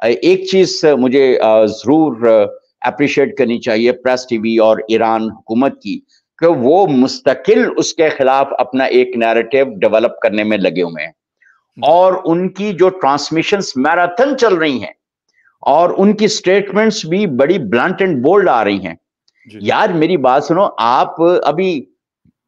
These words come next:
Speaker 1: कल वाली जो रैली थी, अल्लाह
Speaker 2: जी, जी।
Speaker 1: आपका भला करे,
Speaker 2: टीएलपी
Speaker 1: आ,
Speaker 2: वाली।
Speaker 1: आ, आ, ये ज-, ज-, जमात इस्लामी वाली,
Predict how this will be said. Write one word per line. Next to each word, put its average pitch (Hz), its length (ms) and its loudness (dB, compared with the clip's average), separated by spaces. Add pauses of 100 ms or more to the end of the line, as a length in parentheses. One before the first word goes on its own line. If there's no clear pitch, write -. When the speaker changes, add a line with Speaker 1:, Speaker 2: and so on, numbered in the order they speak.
(140)
Speaker 1:
कल 151 160 -2
वाली 170 180 2
जो 170 160 2
रैली 135 320 0
थी, 131 520 -6 (1160)
अल्लाह 127 220 0
Speaker 2:
जी, - 0 -
जी। 127 40 -6
Speaker 1:
आपका 143 160 0
भला 117 220 0
करे, 123 480 -2 (280)
Speaker 2:
टीएलपी 185 300 -2
Speaker 1:
आ, 113 300 2
Speaker 2:
वाली। 113 120 2
Speaker 1:
आ, - 160 -2 (560)
आ, 127 120 2 (400)
ये 120 640 2
ज-, 98 200 -8
ज-, 113 400 -8
जमात 127 240 0
इस्लामी 139 300 -2
वाली, 107 380 -2